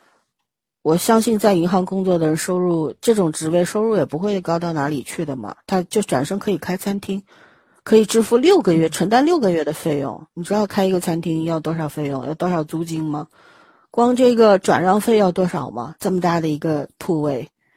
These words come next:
Speaker 1: 对吧？即便它是一个，在一个不太发达的商区，但是这个实打实的钱是在那。你说他这些年攒，攒了多少钱？他也就三十出头，家里边虽然看上去还小康吧，可是父母也都是退休人士，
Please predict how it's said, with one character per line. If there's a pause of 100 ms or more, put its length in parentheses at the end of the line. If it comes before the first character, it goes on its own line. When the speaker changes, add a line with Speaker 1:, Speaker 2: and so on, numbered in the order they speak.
(180)
Speaker 1:
对
吧？
即
便
它
是
一
个， (140)
在
一
个
不
太
发
达
的
商
区， (380)
但
是
这
个
实
打
实
的
钱
是
在
那。
你
说
他
这
些
年
攒，
攒
了
多
少
钱？
他
也
就
三
十
出
头， (520)
家
里
边
虽
然
看
上
去
还
小
康
吧，
可
是
父
母
也
都
是
退
休
人
士，